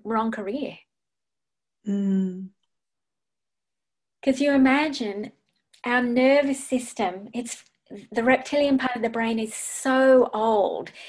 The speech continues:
Speaker 1: Its only job is to keep you safe. That's it.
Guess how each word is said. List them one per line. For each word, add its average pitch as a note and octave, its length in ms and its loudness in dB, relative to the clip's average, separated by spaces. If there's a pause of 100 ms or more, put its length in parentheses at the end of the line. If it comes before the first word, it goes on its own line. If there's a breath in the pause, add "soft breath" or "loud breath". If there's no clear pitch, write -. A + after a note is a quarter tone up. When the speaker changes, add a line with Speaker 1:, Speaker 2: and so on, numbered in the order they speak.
(120 loud breath)
Speaker 1:
Its A#3 240 -8 (180)
only C#4 380 4
job A#3+ 320 0
is A#3 160 0
to A#3 100 -14
keep A#3 280 -6
you G#3+ 40 -6
safe. - 380 -4
That's A3+ 220 -4
it. - 280 0